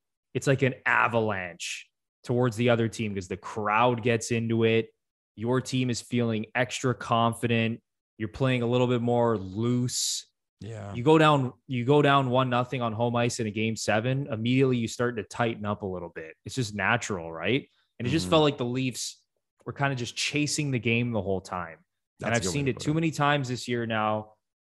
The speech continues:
Speaker 1: where, you know, and, and again, they're, the Leafs are, are very much like the Florida Panthers. Everyone likes to call Florida the cardiac cats. They always come back when they're trailing.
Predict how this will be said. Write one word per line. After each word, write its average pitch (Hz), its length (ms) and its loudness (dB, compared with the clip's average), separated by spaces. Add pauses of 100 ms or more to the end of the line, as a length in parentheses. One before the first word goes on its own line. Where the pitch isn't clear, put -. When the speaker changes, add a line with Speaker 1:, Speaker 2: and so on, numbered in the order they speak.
(300)
Speaker 1:
where, 120 540 0 (760)
you 147 120 0
know, 143 180 4
and, 165 200 4
and 165 100 4
again, 120 320 2
they're, 185 180 4
the 156 100 2
Leafs 214 300 0
are, 214 160 2
are 139 140 2
very 143 240 2
much 143 180 -6
like 131 160 -4
the 113 60 -4
Florida 123 340 0
Panthers. 113 560 -2
Everyone 165 240 2
likes 147 220 2
to 120 80 -4
call 117 260 4
Florida 113 460 0
the 101 100 -2
cardiac 107 560 -2
cats. 117 460 0
They 107 100 -2
always 104 240 -2
come 107 240 -4
back 104 320 0
when 104 80 -4
they're 90 140 -8
trailing. 127 580 0